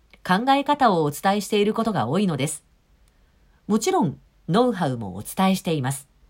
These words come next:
それでも結果として、コンサル契約など、高額な講座をお申し込みいただく方は、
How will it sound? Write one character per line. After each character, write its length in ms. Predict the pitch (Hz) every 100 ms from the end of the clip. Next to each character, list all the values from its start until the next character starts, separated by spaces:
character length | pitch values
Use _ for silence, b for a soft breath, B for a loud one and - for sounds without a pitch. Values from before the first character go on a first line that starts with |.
| _ _ _ _ _ _ _
そ 200 | - 175
れ 80 | 170
で 100 | 170
も 140 | 131
結 240 | - 139 -
果 120 | 185
と 120 | 190
し 100 | 185
て、 240 | - 175 b b b b
コ 160 | - 202
ン 60 | 262
サ 140 | 262
ル 160 | 247 247
契 200 | 247 226
約 240 | 180 185
な 120 | 151
ど、 220 | 147 117 - _ _ _
高 200 | - 196
額 240 | 294 320 285
な 160 | 269
講 220 | 254 220 233
座 180 | 233
を 80 | 202
お 220 | 165 190
申 40 | 226
し 60 |
込 80 | -
み 140 | 208 190
い 40 |
た 120 | 196
だ 100 | 196
く 80 | 190
方 240 | - 190
は、 180 | 147 101